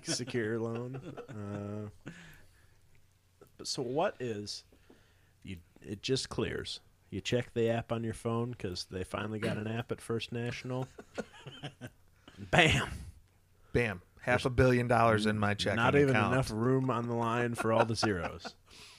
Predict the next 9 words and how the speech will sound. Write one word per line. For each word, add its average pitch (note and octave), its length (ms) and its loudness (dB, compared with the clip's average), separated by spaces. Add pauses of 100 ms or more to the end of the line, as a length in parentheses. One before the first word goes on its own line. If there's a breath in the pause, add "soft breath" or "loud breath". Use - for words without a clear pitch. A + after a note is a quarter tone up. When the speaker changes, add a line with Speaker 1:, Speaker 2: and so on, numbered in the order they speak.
Speaker 1:
<laughs> - 520 -20
Speaker 2:
I A2+ 60 -4
have G2+ 100 -6
three A2 400 -2
lines F2+ 360 -2
for - 140 -10
the F2+ 80 -8
same F2+ 300 -6
account. E2+ 400 -10